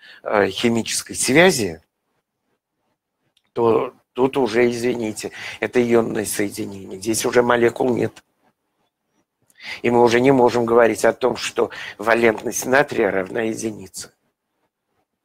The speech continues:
Хотя в начале восьмого класса, да, в рамках атомно-молекулярного учения здесь всё абсолютно правильно.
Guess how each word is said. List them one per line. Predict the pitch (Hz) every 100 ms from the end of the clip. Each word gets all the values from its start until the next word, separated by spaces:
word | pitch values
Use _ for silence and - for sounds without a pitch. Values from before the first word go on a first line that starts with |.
| _ _ -
Хотя | 110 113
в |
начале | 117 113 214 226 208
восьмого | 113 - 101 92
класса, | - 101 95 113
да, | 110 127 175 175 _ _ _ _ _ _ _ _
в | -
рамках | 131 143 127 -
атомно-молекулярного | - - 113 110 110 107 120 127 110 110 107
учения | 110 - - 202 208 - 101 _ _ _ _ _ _ _ _ _ _ -
здесь | 104 131 170
всё | - - 120 151 180 170 143 127
абсолютно | 123 - 113 131 - 95
правильно. | 113 127 160 143 101